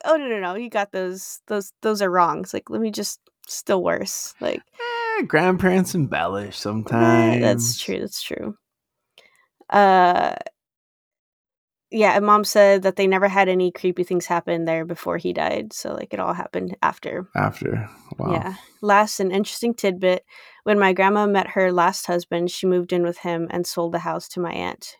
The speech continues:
Speaker 1: who got married to my uncle and started having kids in the house. They eventually needed to upgrade to a bigger house and moved out in the early eighties. I barely remember going there to visit a couple of times when I was a kid.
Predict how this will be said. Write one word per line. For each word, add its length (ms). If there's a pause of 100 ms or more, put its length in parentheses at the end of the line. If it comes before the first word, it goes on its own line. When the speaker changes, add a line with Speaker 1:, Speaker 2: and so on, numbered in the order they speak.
Speaker 1:
who 100
got 180
married 360
to 100
my 120
uncle 360
and 160
started 320
having 260
kids 300
in 60
the 80
house. 380 (500)
They 120
eventually 420
needed 280
to 120
upgrade 380
to 140
a 20
bigger 240
house 380
and 180
moved 240
out 240
in 80
the 80
early 300
eighties. 580
I 40
barely 280
remember 360
going 480 (100)
there 480
to 120
visit 280
a 40
couple 280
of 80
times 300
when 100
I 40
was 140
a 60
kid. 320